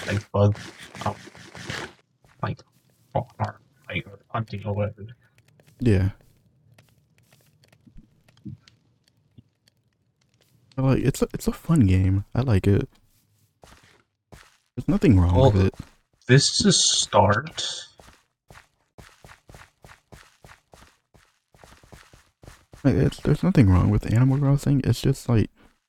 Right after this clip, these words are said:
Speaker 2: it's so grindy to the point where, like, I don't know if I wanna play it anymore, but, like, I still want to log in every once in a while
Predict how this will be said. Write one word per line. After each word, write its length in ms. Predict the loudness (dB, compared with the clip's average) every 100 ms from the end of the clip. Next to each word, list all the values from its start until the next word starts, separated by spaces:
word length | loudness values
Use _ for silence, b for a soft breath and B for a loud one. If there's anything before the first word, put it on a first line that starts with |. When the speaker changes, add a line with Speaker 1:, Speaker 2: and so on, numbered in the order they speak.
| _ -12
Speaker 2:
it's 180 | -10 -2
so 140 | -2
grindy 540 | 2 2 2 2 0 2
to 60 |
the 120 | 2 2
point 400 | 2 2 2 -2
where, 100 | -4
like, 260 | -4 -6 -10 _ _ _ _ _ -4
I 40 |
don't 100 | 0
know 100 | 0
if 80 | 0
I 60 |
wanna 220 | -2 -4 -6 -4
play 300 | 0 2 2
it 140 | 0 -4 _ _ _ _ _ _
anymore, 380 | -2 2 2 2
but, 140 | 2 2
like, 200 | 2 2 0
I 80 |
still 360 | 0 4 6 6
want 200 | 6 2
to 100 | 2
log 360 | 2 6 6 6
in 300 | 4 4 0 _ _ 4
every 140 | 6
once 260 | 8 6 2
in 100 | 0
a 20 |
while 340 | 2 2 2